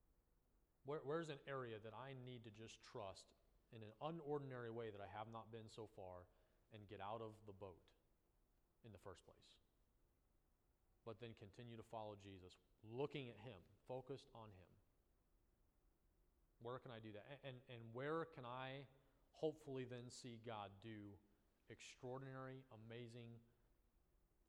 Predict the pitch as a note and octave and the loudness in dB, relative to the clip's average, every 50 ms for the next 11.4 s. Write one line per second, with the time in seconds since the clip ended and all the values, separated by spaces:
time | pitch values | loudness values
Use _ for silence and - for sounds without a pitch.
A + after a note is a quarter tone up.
0 | - - - - - - - - - - - - - - - - - - - - | -20 -20 -20 -20 -20 -20 -20 -20 -20 -20 -20 -20 -20 -20 -20 -20 -20 -20 -20 -20
1 | - - - - A#2+ A#2 G#2+ G#2+ A2 B2 C3 C#3 C3+ B2 B2 - - - B2 A#2+ | -20 -20 -16 -10 -6 -2 -2 2 4 4 4 6 8 6 6 6 4 0 0 0
2 | A#2 B2+ A#2 G2+ A2+ A#2 A2 G#2+ G#2 G#2 G2+ - - G#2+ A2 G#2+ G#2 F#2+ - - | 0 -2 -4 -2 -4 -6 -4 -6 -6 -6 -8 -8 -8 -6 -6 -4 -6 -8 -10 -8
3 | - B2+ A2+ G2 F2 F2 F2+ F2+ - - - - G#2 F#2+ F#2 F#2+ G2 F#2+ F#2+ F#2 | -6 -6 -6 -4 -6 -10 -12 -14 -14 -16 -14 -12 -10 -8 -6 -4 -4 -4 -4 -4
4 | F2 E2+ - - - - - - - - - - - - - - - - - - | -6 -8 -12 -16 -20 -20 -20 -20 -20 -20 -20 -20 -20 -20 -20 -20 -20 -20 -20 -20
5 | - - - - - - - - - A2 G#2 - A2+ G#2 G2 F#2 F#2+ F2+ F#2 - | -20 -20 -20 -20 -20 -20 -20 -14 -12 -12 -8 -4 -4 -4 -2 -4 -6 -8 -8 -8
6 | - - - G#2+ G#2+ - - A2 G2 F#2 F2 F2 E2+ - - G2 F#2+ - - - | -8 -4 -4 -4 -4 -4 -4 -4 -4 -4 -4 -6 -8 -12 -16 -16 -16 -16 -8 -6
7 | A2 G2 F#2 F2+ - - - - - G#2 G2 F#2+ F#2 G#2 G#2 G2 F#2 F#2+ F#2+ F#2 | -6 -6 -6 -8 -12 -16 -20 -16 -14 -14 -14 -10 -8 -8 -8 -6 -6 -8 -8 -8
8 | F2+ F2 E2+ E2+ E2+ E2 E2 E2+ - - - - - - - - - - - - | -8 -10 -10 -10 -10 -12 -14 -16 -20 -20 -20 -20 -20 -20 -20 -20 -20 -20 -20 -20
9 | - - - - - - - - - - - - - - - - - - - - | -20 -20 -20 -20 -20 -20 -20 -20 -20 -20 -20 -20 -20 -20 -20 -20 -20 -16 -8 -6
10 | G2+ - - - F#2+ - - - - - - - - - - - - C#3+ C#3 C3 | -6 -6 -6 -8 -8 -8 -10 -18 -20 -20 -20 -20 -20 -20 0 12 12 12 12 12
11 | B2 B2 C#3 C3+ - - B2 | 12 8 4 4 4 0 -2